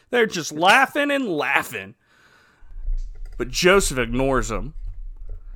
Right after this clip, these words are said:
Three years later, Joseph prays again and has another vision. Hold on a second, movie. Did you just insinuate that Joseph Smith, the founder of the Mormon religion, did not pray from ni-, eighteen twenty to eighteen twenty-three?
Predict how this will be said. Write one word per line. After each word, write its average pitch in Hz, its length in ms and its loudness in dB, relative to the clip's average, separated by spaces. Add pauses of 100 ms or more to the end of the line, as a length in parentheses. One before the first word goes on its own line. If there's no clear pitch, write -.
(340)
Three 247 260 0
years 240 280 2
later, 202 460 2 (340)
Joseph 202 520 2
prays 196 340 4
again 196 400 2 (160)
and 151 120 -8
has 151 200 2
another 156 260 0
vision. 127 420 0 (340)
Hold 262 220 0
on 120 160 4
a 104 60 0
second, 113 340 0
movie. 123 380 -2 (400)
Did 151 160 2
you 208 80 0
just 339 220 0
insinuate 226 600 4
that 160 100 -4
Joseph 214 420 4
Smith, 185 400 0
the 147 80 -6
founder 220 360 2
of 214 60 4
the 196 60 2
Mormon 214 360 2
religion, 185 400 0
did 208 280 6
not 202 300 4
pray 196 240 6
from 190 200 0
ni-, 196 240 2
eighteen 202 360 0
twenty 202 260 0
to 170 160 0
eighteen 196 300 0
twenty-three? 170 580 -2